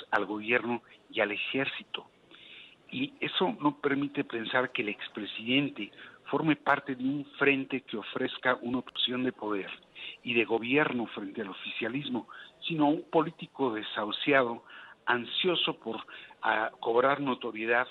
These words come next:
o por cobrar venganza. En ese sentido, Pascal, el golpe recibido por Acapulco y los municipios aledaños no va a encontrar alivio inmediato.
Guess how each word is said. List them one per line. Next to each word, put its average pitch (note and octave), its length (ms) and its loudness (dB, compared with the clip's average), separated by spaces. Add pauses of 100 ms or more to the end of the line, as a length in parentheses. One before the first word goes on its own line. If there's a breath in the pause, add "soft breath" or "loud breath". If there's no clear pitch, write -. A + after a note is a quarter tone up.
(140)
o D#3 200 0
por - 280 -12
cobrar G#2+ 480 -2
venganza. F#2+ 720 -8 (760 loud breath)
En D3 120 4
ese G3 280 0
sentido, F#3 440 2
Pascal, D#3 580 2
el A#2 180 -6
golpe D3 460 2
recibido B2 520 -6
por A2 160 -4
Acapulco A#2 680 -6 (320 loud breath)
y - 80 -10
los G#2+ 200 0
municipios A#2 720 -2 (280 loud breath)
aledaños A#2 580 4 (360 loud breath)
no D3+ 340 2
va C#3 140 0
a D3+ 60 0
encontrar B2+ 720 -2
alivio C3 540 -4
inmediato. A2+ 640 0